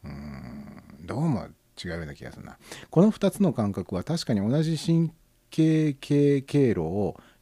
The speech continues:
共有している。しかし、新しい研究知見では、かゆみにはかゆみ専用の独自の神経細胞や分子、その細胞受容体が存在することが分かってきた。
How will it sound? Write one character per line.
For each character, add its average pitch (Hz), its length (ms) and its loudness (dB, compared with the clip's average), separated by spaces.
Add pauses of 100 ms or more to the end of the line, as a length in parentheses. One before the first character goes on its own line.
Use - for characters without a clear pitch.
共 120 240 2
有 104 160 -2
し - 100 -10
て - 100 -8
い 71 80 -6
る。 - 120 -16
し - 80 -10
か 135 100 -4
し、 117 240 -2 (300)
新 143 300 2
し 147 200 -2
い 120 60 -4
研 123 260 2
究 123 240 0
知 - 140 -12
見 110 240 2
で 107 80 0
は、 107 120 0
か 107 140 -4
ゆ 135 160 2
み 147 160 2
に 117 160 0
は 101 140 0
か - 160 -2
ゆ 135 100 2
み 156 140 2
専 139 320 -2
用 139 180 0
の 131 100 -2
独 151 240 -2
自 139 160 0
の 110 140 2
神 123 320 2
経 127 180 0
細 120 200 -2
胞 92 280 -2
や 87 140 -2
分 110 260 2
子、 - 300 -10 (320)
そ - 160 -2
の 139 140 2
細 147 320 0
胞 147 240 2
受 123 180 0
容 135 220 2
体 135 240 2
が 127 100 0
存 123 240 0
在 120 220 0
す 120 120 -6
る 117 100 -2
こ 120 100 0
と 139 80 2
が 127 100 6
分 90 80 0
か 87 120 -6
っ - 40 -14
て - 100 -14
き - 60 -18
た。 - 160 -14